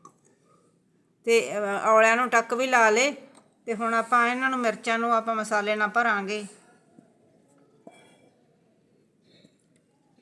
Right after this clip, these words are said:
ਬਣਿਆ ਬਣਾਇਆ ਮਸਾਲਾ ਇਹ ਬਾਜ਼ਾਰੋਂ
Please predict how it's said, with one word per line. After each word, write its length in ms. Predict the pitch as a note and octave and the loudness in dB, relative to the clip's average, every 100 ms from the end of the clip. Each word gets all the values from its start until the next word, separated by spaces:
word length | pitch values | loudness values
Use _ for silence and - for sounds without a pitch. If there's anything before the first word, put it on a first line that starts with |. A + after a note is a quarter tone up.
| _ _ - - - - _ - | _ _ -16 -14 -14 -16 _ -14
ਬਣਿਆ 320 | G3 G3+ G#3+ | -8 -4 -2
ਬਣਾਇਆ 360 | A3+ B3 B3 B3 | 0 2 4 2
ਮਸਾਲਾ 460 | A#3+ A#3 G#3+ A#3 | 0 0 2 4
ਇਹ 280 | A3+ A3 B3 | 4 2 0
ਬਾਜ਼ਾਰੋਂ 540 | A#3 A3 G#3 G3+ B3 | 0 2 4 4 0